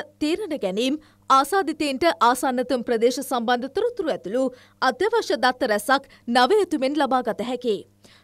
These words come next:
ජනාධිපති කාර්යාලයේදී දෛනිකව හමු වෙන කොවිඩ් මර්ධන කාර්යසාධක බලක රැස්වීමේදී නව එතුම ජනාධිපතිතුමා වෙත හඳුන්වා දුන්නේ බස්නාහිර පළාත් සෞඛ්‍ය සේවා අධ්‍යක්ෂ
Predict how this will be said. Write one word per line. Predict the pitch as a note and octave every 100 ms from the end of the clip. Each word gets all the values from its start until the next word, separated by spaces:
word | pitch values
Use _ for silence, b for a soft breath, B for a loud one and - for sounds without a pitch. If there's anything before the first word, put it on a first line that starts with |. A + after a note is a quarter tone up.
| -
ජනාධිපති | G#3 C#4+ E4 A4+ A4 G4+
කාර්යාලයේදී | F#4 D4+ D4+ C#4+ C#4 B3+ C#4+
දෛනිකව | B3 B3 B3+ C4 C4
හමු | C4 A#3+ B3
වෙන | C#4
කොවිඩ් | - C#4 C4
මර්ධන | C4 B3+ B3 C4 C4
කාර්යසාධක | D#4 C4 C4 C4+ A#3+ C4
බලක | B3 B3 C4 C4
රැස්වීමේදී | F#4+ - D#4 F#3 F#3 B3+ C4+ C4+ B B
නව | A#3+ C4 B3+
එතුම | A4+ F#4 E4+
ජනාධිපතිතුමා | F4 D#4+ C#4 C#4+ C4 C4 C4 B3+
වෙත | B3+
හඳුන්වා | D4 E4+ A4 G#4 D#4
දුන්නේ | G3+ E3+ G3+ B3 B3+ B B
බස්නාහිර | G3+ A#3+ - D#4 D4 B3+
පළාත් | B3+ B3 C4 -
සෞඛ්‍ය | C#4+ C4 C4+
සේවා | C4 B3
අධ්‍යක්ෂ | G#3+ G3+ F#3+ -